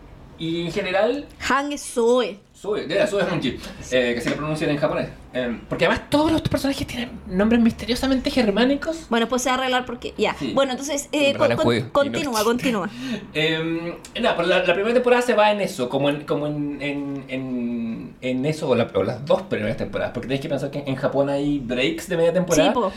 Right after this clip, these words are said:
Speaker 1: De hecho,
Speaker 2: Es que tienen otro timing para las weas.
Speaker 1: hay trece capítulos y
Speaker 2: Mm.
Speaker 1: después hay un capítulo que es el trece punto cinco,
Speaker 2: Sí.
Speaker 1: que es un re-, una recapitulación,
Speaker 2: Una recapitulación.
Speaker 1: básicamente un, un, un resumen.
Speaker 2: Esa wea siempre pasa en los animes.
Speaker 1: Sí,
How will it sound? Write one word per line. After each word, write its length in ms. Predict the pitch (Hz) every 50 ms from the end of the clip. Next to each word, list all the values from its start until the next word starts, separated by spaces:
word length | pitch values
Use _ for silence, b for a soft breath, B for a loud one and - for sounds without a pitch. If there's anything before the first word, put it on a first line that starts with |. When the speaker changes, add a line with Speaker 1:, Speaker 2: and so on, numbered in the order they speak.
| 233 B
Speaker 1:
De 80 | - 139
hecho, 180 | 147 - 175 147 135 - - - - - - -
Speaker 2:
Es 100 | - 240
que 140 | - 285 254
tienen 260 | 247 294 302 330 320
otro 180 | 311 311 339 349 349
timing 320 | 349 359 359 370 370 -
para 180 | - 330 339 339
las 100 | 359 349
weas. 220 | 320 294 - - - -
Speaker 1:
hay 180 | - 135 139 131
trece 240 | - - 185 185 247
capítulos 540 | 220 226 233 226 - 180 139 - 214 240 -
y 60 | - 156
Speaker 2:
Mm. 40 | 156
Speaker 1:
después 180 | - 214 196 190
hay 40 | 202
un 40 | 202
capítulo 280 | 190 185 190 190 190 196
que 80 | 185 185 175
es 60 | 165
el 40 | 165
trece 220 | 202 208 208 226
punto 260 | 208 208 202 196 202
cinco, 460 | 151 - 226 226 220 170 - - - -
Speaker 2:
Sí. 220 | - - 254 240
Speaker 1:
que 140 | 131 139 151
es 120 | 165 165 -
un 440 | 156 160 160 175 202 220 220 196 -
re-, 160 | 151 143 135
una 160 | 139 139 135
recapitulación, 460 | 127 135 131 131 123 120 120 240 247 123
Speaker 2:
Una 120 | 247 247
recapitulación. 300 | 254 240 240 233 226 233
Speaker 1:
básicamente 400 | 165 - - 185 180 175 170 185
un, 80 | 170 - 156 160 160 156
un, 20 | -
un 100 | 151 143
resumen. 220 | 156 156 165 - 254
Speaker 2:
Esa 100 | 208 277
wea 140 | 269 277 294
siempre 240 | 311 294 294 - 302
pasa 180 | 320 330 330 320
en 60 | 311
los 80 | 311
animes. 240 | 311 302 254 214 - - - B B B B B B B B B
Speaker 1:
Sí, 320 | B - 139 113 85 -